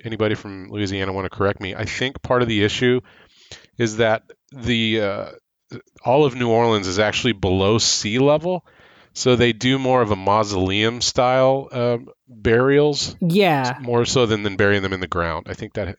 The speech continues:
Speaker 1: there's something there, and that's why that these are so prevalent.
Speaker 2: No, I, that all totally makes sense. It's the location of the cemetery, though, being right next to, uh, this house,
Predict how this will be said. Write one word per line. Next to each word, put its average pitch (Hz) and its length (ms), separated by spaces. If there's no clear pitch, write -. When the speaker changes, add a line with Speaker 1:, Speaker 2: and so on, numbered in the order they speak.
Speaker 1:
there's 104 260
something 113 380
there, 92 220
and 87 100
that's 87 180
why 92 260
that 87 160
these 87 200
are 85 60
so 85 220
prevalent. 87 680
Speaker 2:
No, 220 160
I, 208 140
that 240 280
all 196 360
totally 196 320
makes 147 240
sense. 151 260
It's 135 120
the 156 120
location 139 840
of 127 140
the 151 100
cemetery, 139 680
though, 123 500
being 151 280
right 165 220
next 156 280
to, 151 260
uh, 135 400
this 147 220
house, 156 520